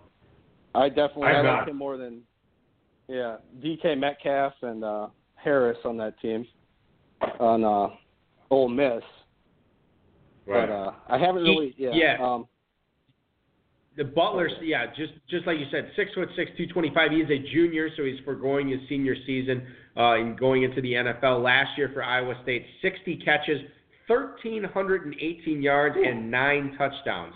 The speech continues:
Speaker 3: So
Speaker 2: Wow.
Speaker 3: obviously that was big time, especially when he's coming off of twenty seventeen, forty-one catches for fewer than seven hundred yards and seven touchdowns. I think this guy is gonna be very, very good.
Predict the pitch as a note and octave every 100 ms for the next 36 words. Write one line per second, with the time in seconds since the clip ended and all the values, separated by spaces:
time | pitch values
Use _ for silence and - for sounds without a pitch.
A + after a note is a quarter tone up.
0 | - A2+ A2 B2 - C3+ D3 D#3+ C#3+ D#3
1 | C#3 C#3+ C#3 B2 C#3+ C#3 C#3+ C3 B2 A#2
2 | D3 C3 C3+ A#2 - C3+ B2+ A#2+ A#2 C3+
3 | B2+ - C#3 C3 B2+ B2 A2+ - _ -
4 | C3 B2+ B2+ A#2 C3 A#2+ B2 A#2 - _
5 | - A2+ C#3+ D3 C#3+ A#2+ - C3+ B2+ A2+
6 | B2 A2+ A2+ A2 G2 A2 F#2 B2+ A#2 G#2+
7 | A#2+ A2+ - A2 A2 G#2+ D#3 F3 E3 C3+
8 | C3 C#3 B2 A#2 G#2+ B2 A2+ G#2+ A2+ A2+
9 | A2 A2 G#2 A2+